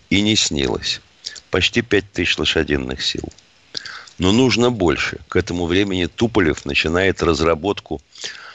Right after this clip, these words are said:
самолёта восемь, типа восемьдесят пять.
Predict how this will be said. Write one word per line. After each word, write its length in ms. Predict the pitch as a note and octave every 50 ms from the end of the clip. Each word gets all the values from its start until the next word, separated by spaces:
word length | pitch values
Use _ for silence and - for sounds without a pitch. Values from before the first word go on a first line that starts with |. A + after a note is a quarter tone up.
| - - -
самолёта 720 | - - F2 F2 F2+ G2 G#2 A2 G#2 - G2 F2+ F2 - _ -
восемь, 680 | F2 D#2+ D2+ F#2 G2+ F#2 - F#2+ F#2+ D#2+ B1+ E2 E2
типа 320 | D#2 - - G#2+ - F#2 E2+
восемьдесят 760 | D2 E2 G2 F#2 - - F#2 F2+ E2 F2 - - F#2+ F2+ -
пять. 360 | _ - C#2+ C2 - - -